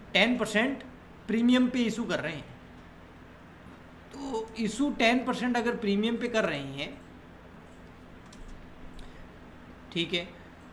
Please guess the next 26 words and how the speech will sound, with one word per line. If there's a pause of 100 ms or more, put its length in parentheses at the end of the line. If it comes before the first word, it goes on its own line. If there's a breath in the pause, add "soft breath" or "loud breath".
(500)
तो
हंड्रेड
का
टेन
परसेंट
कितना
हो
गया? (240)
दस
रुपये
हो
गए। (420)
ठीक
है, (520 loud breath)
Payable
as
follows। (100)
Payable
कैसे
है? (500 loud breath)
चालीस
रुपये
तो
है
आपके (240)
application